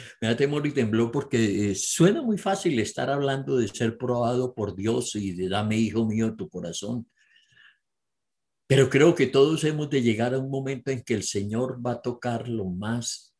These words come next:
íntimo, lo más preciado de nuestro corazón para realmente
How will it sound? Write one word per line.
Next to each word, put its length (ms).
íntimo, 800
lo 140
más 480
preciado 1120
de 100
nuestro 360
corazón 680
para 280
realmente 1000